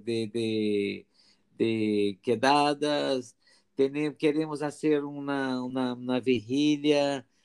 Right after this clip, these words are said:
eh, aún este ano. E, e, bueno, não sei se é possível por, por el tema de covid, pero queremos fazer um, um, um, um camp connection,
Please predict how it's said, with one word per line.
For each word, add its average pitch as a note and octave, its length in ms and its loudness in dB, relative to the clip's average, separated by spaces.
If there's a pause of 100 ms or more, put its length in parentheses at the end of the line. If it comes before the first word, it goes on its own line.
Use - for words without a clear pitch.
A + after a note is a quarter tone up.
(100)
eh, C3 240 2
aún C3+ 400 -2
este C3 380 -2
ano. D#3 680 -6 (400)
E, B2 960 0 (340)
e, B2+ 220 2
bueno, C#3 600 2
não C#3+ 360 -4
sei D#3 260 2
se D3+ 240 2
é D3 60 4
possível D3+ 600 2
por, C#3 380 2
por C#3 200 -2
el C3 180 -2
tema C#3 300 -4
de C3 140 -6
covid, C3+ 540 -6
pero C3+ 260 0
queremos C3+ 380 -8
fazer C3 320 -4
um, C3 60 -14
um, B2+ 800 -18 (100)
um, A#2 520 -18
um B2+ 60 -16
camp D3+ 400 0
connection, C#3+ 760 -4